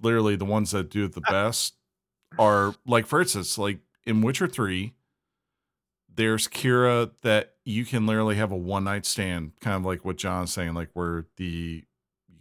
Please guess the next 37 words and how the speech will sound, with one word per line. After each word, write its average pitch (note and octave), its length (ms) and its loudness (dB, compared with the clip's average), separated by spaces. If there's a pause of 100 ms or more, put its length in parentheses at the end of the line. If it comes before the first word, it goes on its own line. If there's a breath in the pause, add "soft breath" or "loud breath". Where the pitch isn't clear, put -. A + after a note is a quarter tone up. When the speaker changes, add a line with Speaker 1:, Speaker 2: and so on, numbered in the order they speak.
Speaker 1:
go F#2+ 100 0
on F#2+ 100 -2
a F2 60 -6
quest, F#2 400 -4
you F#2+ 60 -6
do F2 160 -4
a F2 40 -2
thing, F2 520 -6 (120)
and E2 360 -6 (680)
that's G#2+ 240 0
where A2+ 140 0
it G2+ 80 -2
ends, F2 320 -4
is, F2 200 -8
like, F2 160 -10
literally F2 360 -6
a F2 80 -8
sex - 300 -6
scene, - 240 -14 (600)
right? F#2+ 300 -2 (800)
Versus A2+ 920 2 (120)
you A2+ 200 -4
can A2 120 -4
have A2 200 0
relationships G2+ 720 -4
with F2+ 380 -4
Yennefer G2+ 640 -4
or B2+ 300 0
Trish, A2+ 580 -2 (480)
or F#2+ 200 -2
be F#2 220 -6
dumb G#2+ 420 0
and F2+ 160 -2
do F2 140 -6
both G#2 460 2
and E2 240 -6
see F#2 300 -6